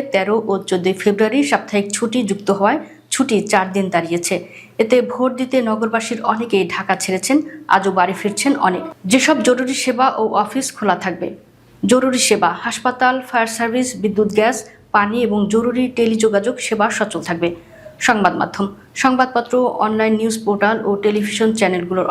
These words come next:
অফিস এবং গণমাধ্যম কর্মীরা এই ছুটির আওতামুক্ত। আইন শৃঙ্খলা রক্ষাকারী বাহিনী, পুলিশ, আনসার, র্যাব এবং সেনাবাহিনী নির্বাচনী ডিউটির কারণে নিয়োজিত। ত্রয়োদশ জাতীয় সংসদ নির্বাচন বারোই ফেব্রুয়ারি বৃহস্পতিবার অনুষ্ঠিত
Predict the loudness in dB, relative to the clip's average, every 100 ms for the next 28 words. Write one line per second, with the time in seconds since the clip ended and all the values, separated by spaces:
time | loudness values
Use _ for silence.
0 | 0 2 0 -2 -14 -6 0 2 4 2
1 | 2 -2 -4 -4 -2 -2 2 0 2 -4
2 | -4 -4 0 -2 0 0 0 -2 -2 -4
3 | -6 -12 -20 0 2 2 2 2 4 4
4 | 2 0 -2 -2 0 -2 -2 -8 -8 -18
5 | -2 2 2 2 0 0 2 0 0 0
6 | 0 0 -4 -2 -6 -2 0 0 0 0
7 | -2 -4 0 2 2 0 -2 -2 -2 -2
8 | -2 0 0 2 0 0 0 -2 -4 -6
9 | -10 -20 -20 -20 -20 -20 -20 -20 -20 -20
10 | -20 -20 -20 -20 -20 -20 2 4 4 4
11 | 2 2 0 2 0 2 2 4 2 0
12 | 0 2 0 0 -2 -2 -6 -2 0 0
13 | -2 -4 -6 -2 0 2 0 -2 -4 -4